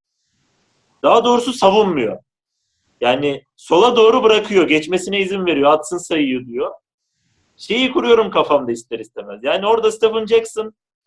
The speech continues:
geçirmese, Ben Wallace'ın karşısına kaysa belki bunların hiçbirini yaşamayacağız. Artest o faulü yapmanın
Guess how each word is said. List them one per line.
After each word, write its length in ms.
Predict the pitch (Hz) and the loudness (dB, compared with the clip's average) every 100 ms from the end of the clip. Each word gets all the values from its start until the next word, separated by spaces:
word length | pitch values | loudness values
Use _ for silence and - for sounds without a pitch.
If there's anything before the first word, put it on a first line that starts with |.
| _ _ _ | _ _ _
geçirmese, 920 | 147 170 254 240 220 196 170 175 - _ _ _ _ _ _ _ _ _ _ | -2 -2 -2 -2 -2 -2 0 -2 -4 _ _ _ _ _ _ _ _ _ _
Ben 200 | 156 175 | -2 0
Wallace'ın 600 | 190 208 - 208 196 - _ _ | 0 -4 -4 -8 -10 -14 _ _
karşısına 560 | 160 175 - 196 226 226 | -4 -2 -2 -2 -2 0
kaysa 360 | 175 156 208 | 0 -2 -2
belki 300 | 196 190 196 | 0 0 -2
bunların 240 | 190 196 190 | -8 -8 -8
hiçbirini 220 | - 185 | -10 -6
yaşamayacağız. 520 | 180 180 156 131 127 | -4 -4 -4 -4 0
Artest 400 | 156 156 175 175 | -2 -2 -6 -6
o 120 | 180 | -4
faulü 220 | 175 160 165 | -2 -2 -2
yapmanın 460 | 160 160 160 170 | -6 -8 -12 -14